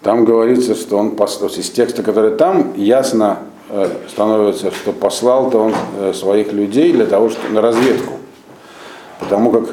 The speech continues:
это самое явление, которое произошло, а именно что-то с солнцем такое, что оно пошло обратно, оно было глобальным явлением. Оно также, э, было видно и у них там, вот, в Междуречье.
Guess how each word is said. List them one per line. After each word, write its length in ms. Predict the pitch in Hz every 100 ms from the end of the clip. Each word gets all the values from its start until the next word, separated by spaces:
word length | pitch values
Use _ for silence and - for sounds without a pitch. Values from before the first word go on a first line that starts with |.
| -
это 220 | 101 107
самое 440 | 92 107 101 98 98
явление, 600 | 110 123 151 175 135 -
которое 420 | - 95 98 90
произошло, 680 | 87 90 85 92 90 92 82
а 80 | 87
именно 440 | 95 90 87 82 82 - - - -
что-то 180 | - 85
с 60 | -
солнцем 460 | - 107 90 78 73
такое, 280 | 78 - 69
что 100 | -
оно 80 | 69
пошло 320 | - 87 85
обратно, 540 | 90 139 190 113 104 104 - - - -
оно 280 | - 92 104
было 160 | 107 117
глобальным 500 | 131 156 131 95 87
явлением. 540 | 82 76 69 65 64 -
Оно 220 | - 80 110
также, 380 | 113 113 107
э, 540 | 113 - - 98 95 92
было 520 | 87 104 101 101 101 101 -
видно 320 | 82 110 98 104
и 60 |
у 80 | 117
них 260 | 113 - -
там, 140 | - - - - - - - - -
вот, 200 | - - - - - - - - -
в 80 | 87
Междуречье. 600 | 98 104 113 - - -